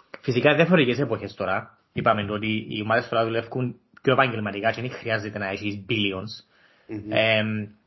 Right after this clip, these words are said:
Speaker 1: αλλά αν δεν δημιουργηθεί ένα σωστό structure, they will have trouble. Είδα-, δε-, βλέπουμε την, την, την Paris Saint-Germain. Of course they will win League One every year.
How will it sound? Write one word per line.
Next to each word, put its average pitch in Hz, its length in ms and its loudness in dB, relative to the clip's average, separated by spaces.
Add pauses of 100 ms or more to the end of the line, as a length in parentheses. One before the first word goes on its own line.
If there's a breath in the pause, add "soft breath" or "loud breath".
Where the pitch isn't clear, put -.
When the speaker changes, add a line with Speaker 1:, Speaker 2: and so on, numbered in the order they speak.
(680)
Speaker 1:
αλλά 143 540 4
αν 131 180 0
δεν 151 160 2
δημιουργηθεί 156 380 -2
ένα 139 120 -2
σωστό 113 280 -10 (100)
structure, 165 440 -2 (500 loud breath)
they 135 80 0
will 123 160 2
have 123 140 2 (100)
trouble. 101 320 0 (320 soft breath)
Είδα-, 160 300 2
δε-, 151 240 0
βλέπουμε 170 260 2
την, 131 200 -2
την, 127 320 -4
την 120 280 -2
Paris 123 220 2
Saint-Germain. 110 480 0
Of 127 140 -2 (220)
course 156 200 6
they 151 160 6
will 127 220 4
win 123 520 0
League 127 300 2
One 127 220 2
every 117 320 0 (100)
year. 95 220 0